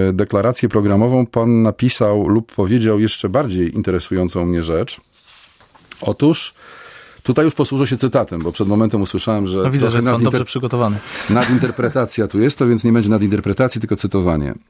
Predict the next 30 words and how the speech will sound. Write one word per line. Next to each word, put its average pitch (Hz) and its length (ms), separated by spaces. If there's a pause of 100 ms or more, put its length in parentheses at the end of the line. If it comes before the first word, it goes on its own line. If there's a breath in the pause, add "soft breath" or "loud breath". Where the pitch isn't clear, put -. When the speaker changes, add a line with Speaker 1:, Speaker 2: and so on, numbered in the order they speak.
(160)
Speaker 1:
Po 117 100
dwóch 135 260
ostatnich 139 420
kadencjach, 110 680
mogę 117 260
to 101 120
z 87 80
nieskrępowaną 101 760
przykrością 101 560
opisać, 101 540
jedynie 98 260 (100)
jednym 98 280
zdaniem, 107 400
tak 123 220
zepsutego 98 460
środowiska, 92 600 (960 loud breath)
dbającego 101 560
o 98 40
własne 101 340
interesy, 95 440
wpływy, 90 400
władzę 92 340
i 85 40
pieniądze, 90 440
nie 104 100
widziałem 101 340
jeszcze 95 260
nigdy 98 260
i 98 60
nigdzie. 80 380